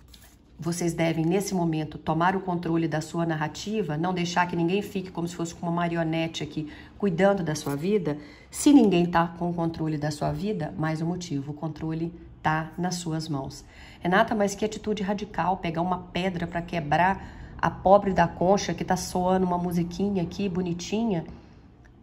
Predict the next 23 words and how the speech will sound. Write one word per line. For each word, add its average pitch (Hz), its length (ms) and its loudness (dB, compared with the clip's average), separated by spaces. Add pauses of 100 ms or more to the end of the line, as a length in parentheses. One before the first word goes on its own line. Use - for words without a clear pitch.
(140)
mas 180 220 2
de 160 100 0
repente 196 480 2
essa 254 220 2
não 254 120 4
é 254 100 4
a 262 60 4
música 240 460 2
que 175 80 -8
você 160 260 -4
quer - 180 -2
ouvir." 135 380 -4 (380)
Você 160 240 -2
tá 196 400 4
disposto - 680 -2
ou 165 120 2
disposta 156 720 -4 (260)
a 185 80 2
viver 190 220 2
uma 190 160 4
nova 190 240 2
história, 175 520 -2 (480)
né? 185 340 2